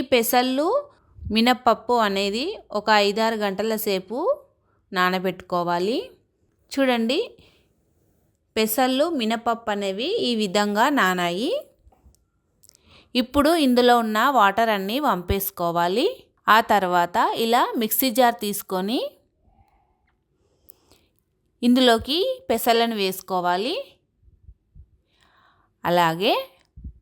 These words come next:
మినపప్పును కూడా వేసుకోవాలి. ఆ తర్వాత ఇందులోకి ఒక కట్ట వరకు పాలకూరను వేసుకోవాలి. ఇలా పెసళ్ళు మినపప్పులో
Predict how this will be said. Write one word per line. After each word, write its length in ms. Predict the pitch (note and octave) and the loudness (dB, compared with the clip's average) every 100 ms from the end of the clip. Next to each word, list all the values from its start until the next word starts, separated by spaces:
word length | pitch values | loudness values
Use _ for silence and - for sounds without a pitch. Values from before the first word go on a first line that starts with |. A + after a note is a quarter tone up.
| _ _ _ _ _ _ _ _ _ _ _ A3 | _ _ _ _ _ _ _ _ _ _ _ 0
మినపప్పును 600 | A#3 B3+ B3+ A#3+ - G#3+ | 2 4 4 2 2 0
కూడా 280 | G3+ G3+ A#3 D#4 | 0 2 2 2
వేసుకోవాలి. 760 | G3+ F#4+ - F3+ E3+ E3 F#3 D#4 B4+ _ _ _ | 2 -2 -2 -2 0 -2 -2 -6 -8 _ _ _
ఆ 100 | A#3+ C#4+ C#4 | 0 2 4
తర్వాత 440 | A3 F#3 F3 F3 B3 F#4+ - - | 2 2 -2 -2 -2 -2 -8 -8
ఇందులోకి 680 | B3 C4+ C4 G3+ F#3+ D4 A#4+ D5 _ _ _ - | -4 -2 -2 -2 -4 -10 -10 -10 _ _ _ -8
ఒక 160 | F3+ D4+ C#4 | 0 2 4
కట్ట 200 | A3+ B3+ B3 | 2 0 0
వరకు 380 | G#3+ G3+ - D#4+ C#5 - | 0 -2 -4 0 0 4
పాలకూరను 640 | A#3 G#3 A#3 C4+ A#3 A3 F#3 | 4 4 2 -2 -4 -2 -4
వేసుకోవాలి. 760 | F3 E3+ - F3+ F3 F3+ A#3+ A4+ - _ _ _ _ _ _ _ _ _ _ _ _ _ _ _ _ | -6 -8 -10 -8 -6 -6 -6 -8 -14 _ _ _ _ _ _ _ _ _ _ _ _ _ _ _ _
ఇలా 260 | B3+ C4 C4+ G4+ G#4 - - | 0 4 4 2 -6 -8 -2
పెసళ్ళు 460 | A#3+ A#3+ D4 D4+ F4 D4+ | 0 2 2 2 0 0
మినపప్పులో 720 | A#3 B3+ B3+ B3+ - B3 | 0 0 2 0 0 -2